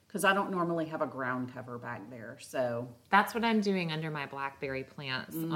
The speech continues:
Speaker 2: the
Speaker 1: Mm-hmm.
Speaker 2: back side of my garden with the Seminole pumpkins,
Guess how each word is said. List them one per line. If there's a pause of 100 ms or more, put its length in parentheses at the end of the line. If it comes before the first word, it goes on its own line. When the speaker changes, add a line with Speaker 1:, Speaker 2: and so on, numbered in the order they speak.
Speaker 2:
the
Speaker 1:
Mm-hmm.
Speaker 2:
back (320)
side
of
my
garden
with (1400)
the
Seminole
pumpkins,